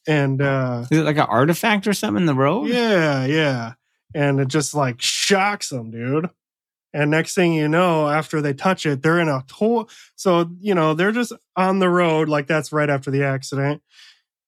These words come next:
Speaker 1: They touch that crazy thing, and boom, now they're in a different universe.
Speaker 2: Yeah.
Speaker 1: And, uh, he-, here's the, let's see that dude? That's the, like, the dudes that live there.
Speaker 2: Oh, they
Speaker 1: That's
Speaker 2: kinda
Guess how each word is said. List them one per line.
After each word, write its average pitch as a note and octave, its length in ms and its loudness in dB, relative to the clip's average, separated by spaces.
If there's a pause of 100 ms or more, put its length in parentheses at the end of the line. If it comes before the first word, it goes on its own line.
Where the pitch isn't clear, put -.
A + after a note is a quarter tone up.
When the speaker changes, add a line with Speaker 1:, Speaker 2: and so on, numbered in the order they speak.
(220)
Speaker 1:
They D3+ 100 2
touch G3 300 2
that F#3 200 0
crazy F#3 380 0
thing, D#3+ 440 0 (460)
and D#3+ 220 0
boom, D#3+ 320 4
now D#3 200 2
they're D3+ 160 2
in C#3+ 80 0
a C#3+ 60 -2
different C3+ 380 -2
universe. A2+ 720 -8 (140)
Speaker 2:
Yeah. G2 800 0 (480)
Speaker 1:
And, D3 280 2
uh, C#3+ 200 2
he-, E3+ 260 -4
here's F#3+ 320 0
the, D#3+ 320 2
let's C#3 340 -8
see F3+ 120 -2
that D#3+ 180 0
dude? D#3 240 0
That's D3+ 220 0
the, D3 100 -2
like, C3 280 2 (400)
the D3+ 80 0
dudes C#3 320 0
that D3+ 120 2
live D3 200 2
there. D#3 320 2 (1200)
Speaker 2:
Oh, G#2+ 200 -4
they G#2 140 0
Speaker 1:
That's G3+ 180 2
Speaker 2:
kinda D4+ 60 2